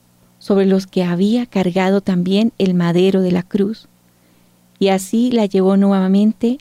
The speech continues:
a la vida eterna. La luz brillante sigue a la antorcha que la había precedido, la palabra a la voz, el esposo al amigo del esposo, que prepara para el Señor un pueblo bien dispuesto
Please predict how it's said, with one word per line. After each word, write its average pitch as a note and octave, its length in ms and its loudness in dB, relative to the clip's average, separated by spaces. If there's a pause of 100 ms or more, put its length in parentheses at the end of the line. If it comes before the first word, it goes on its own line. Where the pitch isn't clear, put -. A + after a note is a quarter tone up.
(120)
a F#3 120 -2
la F3 180 0
vida F#3 320 0
eterna. F3+ 560 -2 (1160)
La G3+ 120 2
luz G#3 200 2
brillante A#3 640 0
sigue G#3+ 400 0
a F3+ 80 0
la F3 100 2
antorcha G3+ 640 -2 (260)
que G3+ 140 0
la F3 180 2
había F#3+ 340 0 (160)
precedido, E3+ 680 -4 (880)
la F3 120 -2
palabra F3+ 580 0
a E3+ 60 0
la E3 160 -2
voz, E3 340 -8 (920)
el G3+ 120 2
esposo A3+ 540 -2
al A3 140 2
amigo F#3+ 420 2
del E3+ 140 -2
esposo, F3 500 -6 (1000)
que G3 120 -2
prepara F#3+ 560 -2
para F#3 240 -2
el E3+ 140 -2
Señor F#3 420 0
un G3 140 2
pueblo G3 420 0
bien G3 260 2
dispuesto F#3+ 720 -6